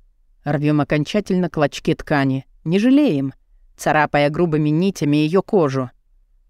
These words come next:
Я задираю до крика ее голову, кусаю шею и взглядом киваю Захару. «Заставь ее сосать». Вижу, как ему все это не нравится.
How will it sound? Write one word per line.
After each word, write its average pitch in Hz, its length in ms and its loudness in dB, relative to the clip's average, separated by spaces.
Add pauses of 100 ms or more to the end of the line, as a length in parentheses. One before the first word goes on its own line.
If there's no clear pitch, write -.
Я 135 200 0
задираю 147 520 2
до 147 120 0
крика 170 360 -2
ее 147 240 0
голову, 160 520 0 (420)
кусаю 220 420 0
шею 214 440 0
и 180 100 2
взглядом 180 600 0
киваю 147 380 2
Захару. 139 560 -2 (680)
«Заставь 151 640 0
ее 143 180 0
сосать». - 560 -2 (300)
Вижу, 143 480 0
как - 220 -2
ему 160 240 0
все - 180 -2
это 143 220 0
не 160 100 0
нравится. 151 640 -2